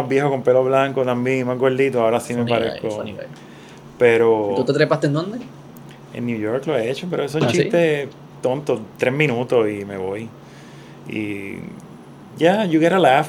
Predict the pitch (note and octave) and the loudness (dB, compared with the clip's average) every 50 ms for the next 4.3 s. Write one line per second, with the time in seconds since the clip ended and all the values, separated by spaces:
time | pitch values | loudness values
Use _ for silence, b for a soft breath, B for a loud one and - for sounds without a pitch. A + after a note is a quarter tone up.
0 | - - C3+ A#2+ - B2 A#2+ A#2+ - - D3+ D3 D3 - C3 B2 B2 C#3 C3+ A#2 | -2 -4 -4 -2 0 0 -2 0 0 0 0 0 0 2 2 2 2 2 0 -2
1 | G#2+ G#2 G#2+ - - B2+ B2 B2 A#2+ A#2 B2 A2+ G#2+ G#2 G2+ G2 G2 G2 - - | -2 -4 -6 -6 -6 -6 -6 -6 -4 -2 0 0 0 0 -2 -6 -8 -10 -16 -20
2 | B B B B B B B B B B B B - - - - - - - - | B B B B B B B B B B B B -20 -20 -20 -20 -20 -20 -20 -16
3 | - B2+ B2 A#2 B2 B2 B2+ C3 C3+ C3 - - B2+ C3 C3 - C#3+ C#3 B2+ B2 | -10 -6 -4 -2 0 2 2 2 2 0 0 0 0 0 0 2 2 2 4 4
4 | A#2 A2+ A2 G#2+ G#2 | 2 2 0 -4 -6